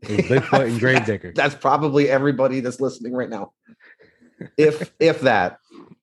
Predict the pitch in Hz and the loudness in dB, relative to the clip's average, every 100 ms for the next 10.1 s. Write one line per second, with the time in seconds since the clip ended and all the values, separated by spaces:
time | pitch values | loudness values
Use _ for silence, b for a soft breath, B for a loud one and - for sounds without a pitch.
0 | - 131 139 139 135 135 127 123 113 107 | -4 0 2 2 2 0 0 0 -2 -4
1 | 92 80 _ _ _ _ _ _ _ _ | -6 -8 _ _ _ _ _ _ _ _
2 | - 143 143 170 190 180 170 139 - 120 | 2 4 4 4 4 2 2 -2 -2 -2
3 | 143 147 127 113 117 110 98 104 87 82 | 2 4 4 2 0 0 -4 0 0 0
4 | 98 98 101 104 - 113 113 110 107 104 | -2 -2 -4 -8 -2 2 4 6 4 0
5 | b _ _ 107 139 135 139 127 127 120 | b _ _ -4 0 0 2 0 -2 -4
6 | 107 117 113 110 107 107 107 98 101 101 | -2 2 4 4 4 4 2 2 0 0
7 | 101 95 98 98 95 95 95 95 104 90 | 0 -2 -4 -4 0 2 2 2 0 2
8 | 107 101 - - 98 92 - 92 107 101 | 2 2 -2 -2 2 2 0 -2 0 2
9 | 98 90 95 113 117 107 98 90 - - | 0 0 2 2 4 2 2 -2 -12 -18